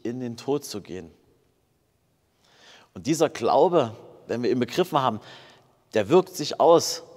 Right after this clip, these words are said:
dass wir gute Taten tun und wegen mir auch gute Werke. Der Herrenbruder Jakobus, der sagt das ganz klar und rüttelt eine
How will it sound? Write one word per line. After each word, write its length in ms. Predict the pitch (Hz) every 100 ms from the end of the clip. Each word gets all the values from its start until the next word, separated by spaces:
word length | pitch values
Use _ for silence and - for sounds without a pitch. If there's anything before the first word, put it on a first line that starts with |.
| - -
dass 240 | 139 -
wir 100 | 135
gute 300 | 101 - 120
Taten 380 | 107 117 123 110
tun 280 | - 156 147
und 140 | 101
wegen 200 | 123 135
mir 100 | 120
auch 220 | 113 -
gute 340 | 143 156 127 92
Werke. 460 | 110 165 175 156 - - - - -
Der 120 | 117
Herrenbruder 640 | 139 170 156 - 143 147 127 - -
Jakobus, 580 | 120 - 185 165 127 -
der 320 | 117 113 - -
sagt 320 | - 135 -
das 160 | 127
ganz 240 | - 110 -
klar 240 | 143 151
und 180 | 117 -
rüttelt 360 | 156 160 127 -
eine 260 | 117 113